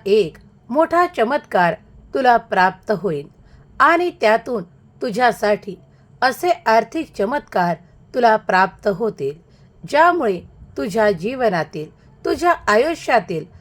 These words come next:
आजपर्यंत तुला त्रास देणाऱ्या कमतरता, तुला त्रास देणाऱ्या समस्या नष्ट होण्याचे आशीर्वाद तुझ्या दिशेने येत आहे. त्याचा मनापासून स्वीकार कर.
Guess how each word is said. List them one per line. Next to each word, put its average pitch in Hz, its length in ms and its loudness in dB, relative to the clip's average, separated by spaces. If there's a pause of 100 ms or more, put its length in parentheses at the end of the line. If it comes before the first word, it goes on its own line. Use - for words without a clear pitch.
(260)
आजपर्यंत 208 880 0 (460)
तुला 339 200 4
त्रास 247 560 0
देणाऱ्या 185 440 -6 (400)
कमतरता, 240 640 -2 (500)
तुला 269 220 2
त्रास 185 500 -2 (200)
देणाऱ्या 247 540 0
समस्या 185 640 -4 (460)
नष्ट 277 360 -2
होण्याचे 220 640 -2
आशीर्वाद 233 640 0 (440)
तुझ्या 254 300 0
दिशेने 190 580 -4 (420)
येत 247 260 2
आहे. - 340 -6 (440)
त्याचा 339 400 4
मनापासून 202 840 -4 (340)
स्वीकार 196 600 -2
कर. 151 220 -14